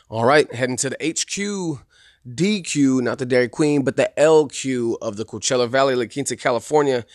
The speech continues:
We have two of these right now. One is a very large six bedroom, four bath,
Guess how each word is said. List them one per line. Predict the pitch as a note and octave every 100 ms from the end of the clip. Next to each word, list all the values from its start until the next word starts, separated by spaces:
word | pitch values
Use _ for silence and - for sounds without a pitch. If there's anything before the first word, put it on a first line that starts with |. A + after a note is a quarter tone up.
| - _
We | C3
have | C#3 -
two | - G3
of | D3+
these | C3+ A2+
right | B2+ A#2
now. | A#2+ A#2 A2 _ _ _
One | - F3 D3+ -
is | B2
a | A#2+
very | G#2+ C3 D#3+ C#3+
large | B2 A2 G2+ -
six | - - F3
bedroom, | A2+ A#2+ G#2 G#2+ F#2+ _ _
four | _ - F3+
bath, | C#3 A2+ G#2 -